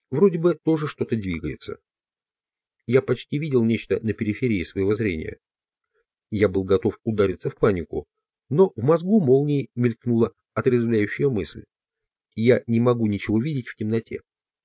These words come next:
Я хотел было прямо взглянуть в том направлении, но не сделал этого, опасаясь потерять набранный темп. Из размышлений меня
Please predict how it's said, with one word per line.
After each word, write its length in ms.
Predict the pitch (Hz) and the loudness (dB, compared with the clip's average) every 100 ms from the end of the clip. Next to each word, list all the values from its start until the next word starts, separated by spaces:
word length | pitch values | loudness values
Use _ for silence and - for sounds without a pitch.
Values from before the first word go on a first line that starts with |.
| _ _ _ _ _ _ _ _ - | _ _ _ _ _ _ _ _ 2
Я 140 | 214 | 4
хотел 340 | 214 156 147 127 | 4 2 2 4
было 240 | 123 123 | 4 4
прямо 340 | - 113 95 | 4 4 4
взглянуть 440 | 82 90 143 220 220 _ _ | 0 -2 0 0 -2 _ _
в 80 | |
том 160 | - 175 | -4 -2
направлении, 680 | 175 170 165 180 175 165 156 _ - | 0 2 2 2 0 -2 -4 _ 0
но 200 | 180 220 | 2 2
не 120 | 156 156 | 0 -4
сделал 400 | 101 90 80 - | 0 2 2 0
этого, 380 | 151 151 135 127 _ _ | -2 0 0 -2 _ _
опасаясь 460 | 123 - 185 214 - | -6 -4 -2 -2 -2
потерять 420 | - 113 131 - _ | -2 2 2 0 _
набранный 460 | 131 120 95 107 123 | -2 0 0 -2 -4
темп. 300 | - - - _ _ _ _ _ _ _ _ _ _ _ _ _ _ - | -4 -8 -10 _ _ _ _ _ _ _ _ _ _ _ _ _ _ 0
Из 160 | 101 | 2
размышлений 600 | 90 90 113 - 196 135 | 2 0 -2 0 0 2
меня 320 | 101 135 156 | 2 2 0